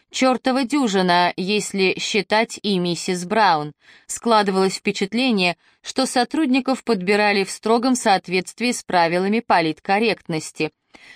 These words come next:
Мы бы прекрасно смотрелись на плакате социальной рекламы. Два человека представляли национальные меньшинства,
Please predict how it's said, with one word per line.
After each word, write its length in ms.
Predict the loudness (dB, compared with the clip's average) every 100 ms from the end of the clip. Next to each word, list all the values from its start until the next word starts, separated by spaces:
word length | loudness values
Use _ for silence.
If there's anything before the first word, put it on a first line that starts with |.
| -20 0
Мы 280 | 2 2
бы 180 | 2 0
прекрасно 640 | 0 -2 0 2 2 2 -2
смотрелись 680 | 2 0 0 0 0 0 -2
на 100 | 0
плакате 540 | 2 2 2 -2 -2
социальной 640 | -2 -2 2 2 2 2
рекламы. 580 | 0 -2 2 2 2 -2 _ _ -12 -4
Два 360 | 0 4 2
человека 720 | 2 2 2 4 2 0 -4 -6 _ _
представляли 800 | -2 0 0 2 2 2 2 0
национальные 880 | 0 0 2 4 4 2 2 2 2
меньшинства, 800 | 2 0 0 0 0 0 0